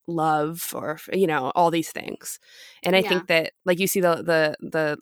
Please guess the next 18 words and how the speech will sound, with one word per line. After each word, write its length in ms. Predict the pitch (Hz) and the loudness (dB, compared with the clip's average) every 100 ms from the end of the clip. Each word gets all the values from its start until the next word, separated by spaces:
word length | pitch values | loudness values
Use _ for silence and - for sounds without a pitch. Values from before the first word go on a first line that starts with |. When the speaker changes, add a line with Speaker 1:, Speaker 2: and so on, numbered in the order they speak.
| - | -4
Speaker 1:
feeling 240 | 175 160 | 0 2
of 120 | 156 | 0
love, 300 | 156 160 160 | 0 2 2
loyalty 680 | 156 151 151 - 151 151 151 | 2 -2 -2 -4 -6 -4 -4
with 300 | 165 160 151 - | -2 -2 -2 -4
Ciena 480 | 151 151 151 143 - | -4 -2 -2 -4 -8
and 260 | 151 147 147 | -8 -8 -2
Thane 280 | 160 151 147 | 0 0 0
and 220 | 147 147 | -2 0
opposite, 680 | 143 147 151 - 147 147 165 | -2 -2 -6 -4 -2 -2 -2
and 120 | 151 | -2
even 260 | 147 147 - - - - | -2 -6 -8 -16 -14 -4
the 80 | |
family 580 | 160 160 156 147 147 143 | -2 2 2 2 2 0
to, 600 | 147 147 147 147 147 147 - _ _ - | -2 -2 0 0 0 -2 -6 _ _ -4
um, 440 | - 151 143 143 156 _ - | 2 2 0 -4 -8 _ -4
Ciena. 500 | 170 160 147 147 151 | 0 0 2 0 2
But 240 | 156 151 | 2 0